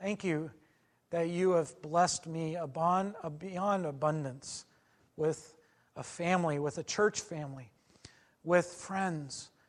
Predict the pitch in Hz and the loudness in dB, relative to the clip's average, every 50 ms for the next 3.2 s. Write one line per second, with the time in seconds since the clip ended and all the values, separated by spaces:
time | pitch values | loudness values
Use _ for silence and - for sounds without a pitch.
0 | _ _ _ _ _ - 185 226 247 240 247 233 185 - - - 196 180 180 175 | _ _ _ _ _ 6 10 10 10 10 8 6 2 2 0 0 0 -2 -2 -2
1 | 147 160 160 151 160 170 180 175 185 180 160 - - 185 160 156 170 170 175 170 | -2 0 0 0 0 0 0 2 2 2 2 0 -4 -4 2 8 8 8 8 8
2 | 156 147 135 139 151 160 165 - - - 180 233 233 247 247 - 170 165 151 160 | 6 2 0 -2 -6 -8 -8 -8 -8 -4 -2 0 0 0 -2 -4 -8 -8 -6 -6
3 | 147 131 127 120 | -6 -6 -6 -12